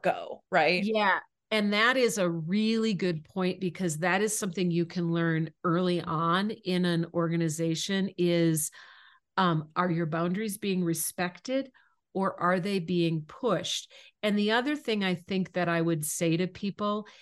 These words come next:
Speaker 2: is we can all, like I said about the guy that I got involved with, and my lawyer would be like, "Well, you sure can pick 'em." <laughs> I didn't pick him. I was conned.
Speaker 1: Yeah.
Speaker 2: But he showed me his true colors fairly early on, and I didn't believe,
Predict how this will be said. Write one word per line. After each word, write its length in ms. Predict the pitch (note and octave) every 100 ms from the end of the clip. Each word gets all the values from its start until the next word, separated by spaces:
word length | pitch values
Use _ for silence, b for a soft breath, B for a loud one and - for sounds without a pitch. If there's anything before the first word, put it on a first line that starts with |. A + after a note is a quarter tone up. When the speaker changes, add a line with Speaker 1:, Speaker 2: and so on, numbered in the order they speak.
| B _
Speaker 2:
is 500 | G#3 F#3+ F#3 F3 E3+ - B B
we 300 | G#3+ A3 C#4+
can 420 | D4+ - D#4+ D#4 C#4+
all, 520 | - F#3+ F#3 F#3 F3+
like 220 | F#3 F3+
I 140 | A3
said 260 | A3+ - A3
about 240 | G3 F3+
the 80 | F3
guy 200 | F3 F3 F3+
that 140 | F#3
I 100 | E3+
got 240 | E3 D#3+
involved 520 | E3 E3 G#3+ A#3+ G#3+ F3+
with, 260 | E3+ E3
and 120 | E3 E3
my 280 | D#3+ D#3 D3+
lawyer 340 | E3 E3 E3+ E3
would 140 | D#3
be 100 | D#3
like, 220 | D#3+ D#3
"Well, 160 | D#3 D#3
you 260 | F#3 C#4+ F4
sure 300 | - C#4 C4
can 220 | F#3 D#3+
pick 280 | - C#4 F#3
'em." 200 | F#3+ F#3+ B B B A3
<laughs> 720 | - - _ _ _ F4 -
I 140 | B3+
didn't 380 | B3 F4 G4 E4+
pick 200 | F#4+ G#4
him. 260 | D4+ F#3 - B B B
I 120 | A#3+
was 160 | C4 C4
conned. 460 | - C#4+ G3+ E3 - B B -
Speaker 1:
Yeah. 120 | E3+
Speaker 2:
But 240 | B3+ G3 B3 - _ _
he 200 | - C#4
showed 420 | C4 - C#4+ C#4+
me 140 | D#4+ D#4+
his 240 | C4 B3+
true 200 | - B3
colors 540 | B3 - G3+ G3+ G3 -
fairly 400 | A3 F#3 F#3 F3
early 340 | F3 E3+ F3
on, 220 | D#3+ E3
and 140 | E3+ E3
I 80 |
didn't 440 | D#3+ D#3 E3 E3 -
believe, 300 | D3 D3+